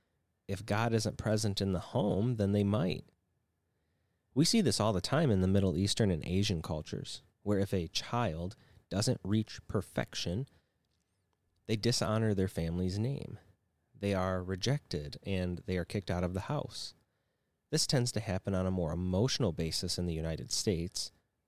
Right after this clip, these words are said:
Parents place a level of achievement upon a child, and if they don't reach that achievement, we are disappointed. As if your kid needed to earn your approval by getting good grades or being elite in a sport.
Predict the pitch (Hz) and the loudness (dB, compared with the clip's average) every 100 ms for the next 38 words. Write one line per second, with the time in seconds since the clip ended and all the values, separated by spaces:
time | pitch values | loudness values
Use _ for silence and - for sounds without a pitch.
0 | - 123 120 - - 110 - 98 101 95 | -2 0 0 -2 -2 0 2 2 2 2
1 | 90 82 - - 120 107 92 - 90 - | 0 0 -2 0 0 2 0 -2 -6 -4
2 | 80 78 - 78 73 80 95 - _ _ | -4 -4 -6 -6 -4 -6 -6 -10 _ _
3 | _ _ _ 104 101 - 98 95 87 92 | _ _ _ -4 -2 0 0 0 -2 -2
4 | 113 - 98 90 82 - 87 95 - 95 | -2 0 0 0 -2 -4 -2 -4 -4 -2
5 | 90 80 - _ _ _ _ - 101 - | -2 -4 -10 _ _ _ _ -4 -2 -2
6 | - 92 82 - - - _ _ _ _ | -4 -4 -4 -8 -14 -16 _ _ _ _
7 | _ _ _ _ _ - 117 110 107 101 | _ _ _ _ _ -4 0 0 0 -2
8 | - 107 98 92 98 98 98 - 98 98 | 0 0 0 2 2 4 4 2 -4 0
9 | 92 90 85 80 - - 117 92 82 78 | 0 0 0 -4 -6 2 2 2 -2 -4
10 | 85 85 78 82 87 85 87 80 - - | -2 -2 -2 0 -2 0 -2 -2 -6 -12
11 | - _ - 95 92 90 85 - 87 95 | -14 _ -2 0 2 2 0 -2 -2 -2
12 | 90 82 82 - - 95 80 | -2 -4 -2 -2 0 0 0